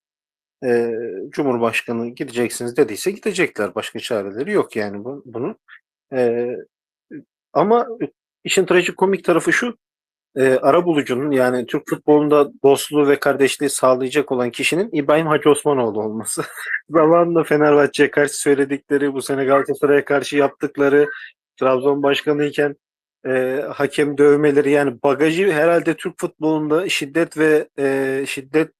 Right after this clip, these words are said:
içeren söylemlerle dolu en tepedeki insan olarak birinci sıraya yazarız adamı ama şu an dostluk ve kardeşliği sağlamak için görevlendirilmiş. Bu da ne yazık ki Türkiye'nin bir gerçeği. Son yıllarda hep bu,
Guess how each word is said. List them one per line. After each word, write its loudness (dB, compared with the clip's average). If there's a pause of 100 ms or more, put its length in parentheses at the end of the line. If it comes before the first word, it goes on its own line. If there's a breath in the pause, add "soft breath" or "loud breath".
(160)
içeren 0
söylemlerle 2
dolu 4 (720 loud breath)
en 2 (280)
tepedeki -2
insan -2
olarak 4
birinci -2
sıraya 4
yazarız 2
adamı -2
ama 0
şu 2
an -2
dostluk 0
ve 2
kardeşliği -4 (460)
sağlamak 2
için -8
görevlendirilmiş. -4
Bu -4
da 2 (540)
ne 2
yazık 2
ki -4
Türkiye'nin -2
bir -6
gerçeği. 0
Son -4
yıllarda -2
hep 0 (180)
bu, -16